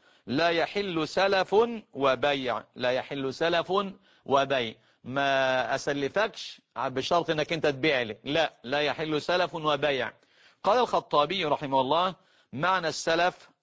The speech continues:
القرض"، معنى السلف القرض، الدين، أن، وذلك أن يقول: "أبيعك بكذا على أن تقرضني ألف درهم مثلا".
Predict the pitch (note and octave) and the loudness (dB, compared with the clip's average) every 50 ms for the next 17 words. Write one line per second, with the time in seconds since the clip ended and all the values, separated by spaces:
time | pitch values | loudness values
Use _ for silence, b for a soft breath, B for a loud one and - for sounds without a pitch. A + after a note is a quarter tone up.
0 | - C#3 D3 C3+ C3 - _ - E3 D#3+ C#3 B2 A#2+ A2+ A2 A2 - - _ _ | -2 0 0 0 -4 -8 _ 0 0 0 0 -2 -8 -8 -8 -10 -10 -10 _ _
1 | A#2+ B2+ C#3 C#3+ C3+ B2+ A#2 - - D3+ D3 E3 E3+ D#3+ E3 D#3 - - D3+ C3+ | -6 -2 -2 -2 -2 -4 -6 -6 -2 0 0 0 0 -2 -4 -6 -2 0 0 0
2 | B2 A#2+ C3+ B2 A#2 D3+ D#3 C3+ A#2 G#2+ G#2+ - B B B B B B B B | 0 -4 -8 -6 -2 -2 -2 -2 -2 -4 -8 -14 B B B B B B B B
3 | B B B B - C#3 C#3+ C#3+ C3 D3+ D3+ C#3+ C#3 F3+ G3+ A3 G#3+ - - E3 | B B B B -4 -4 -4 -4 0 2 2 2 2 0 0 0 0 0 0 0
4 | E3+ E3 D#3 D3+ C#3+ C#3+ - F3+ G#3 A3 A3+ A3 G#3+ - _ _ - C#3+ D3 C#3+ | 0 0 0 -2 -4 -2 -2 0 0 0 0 -2 -6 -10 _ _ -2 -2 -2 -2
5 | C#3+ D#3 D3+ D3 D3 F#3 G#3+ - - E3+ D#3+ D#3 D3+ D3+ - - E3+ D#3+ E3 G#3 | -2 -2 -2 0 2 0 0 0 0 -2 -2 0 -2 -4 -2 -2 -2 0 0 0
6 | A3+ A#3+ - - _ _ _ _ _ _ _ _ - A#2 B2+ C#3+ D#3+ E3 E3 D3+ | 0 -2 -4 -6 _ _ _ _ _ _ _ _ -2 0 0 2 2 0 0 0
7 | D#3 D3+ - - C#3 - - D3+ F3 G3+ F3+ F3 F3 E3 D#3 D#3 D#3 - - E3+ | -2 -6 -8 -10 -8 -6 -2 0 0 2 2 2 0 0 0 -4 -4 -2 -2 -2
8 | E3+ D#3 - - C#3+ C3 E3 F3+ D#3 C#3 D3+ E3 E3 E3+ D#3 C#3 C#3 D#3 D#3+ D#3 | -2 -2 -2 -4 -2 -2 -2 -2 -2 -2 -2 -2 -2 -4 -6 -6 -2 -2 -4 -2
9 | - D3 B2+ A#2+ A2+ A2 G#2+ - | 0 -2 0 0 0 -2 -2 -4